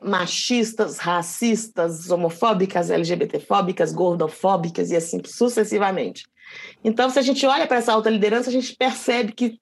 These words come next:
nós temos um caminho grande. Como que se quebra isso? É com intencionalidade. Então, quando a gente vê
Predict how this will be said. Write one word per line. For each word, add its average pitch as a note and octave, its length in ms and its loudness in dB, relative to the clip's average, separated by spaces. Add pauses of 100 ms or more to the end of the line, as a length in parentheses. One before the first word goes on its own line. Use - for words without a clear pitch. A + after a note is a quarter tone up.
nós A3 180 2
temos A#3 260 4
um A#3+ 80 4
caminho A3 340 2
grande. D#3+ 600 0
Como F#4+ 240 2
que E4 80 -2
se D#4 140 2
quebra F#3 380 2
isso? D3+ 440 -2
É A#3 120 0
com B3 180 2
intencionalidade. A3+ 880 2
Então, A#3+ 140 0
quando C4+ 140 2
a B3+ 40 4
gente C4 240 2
vê G3 360 2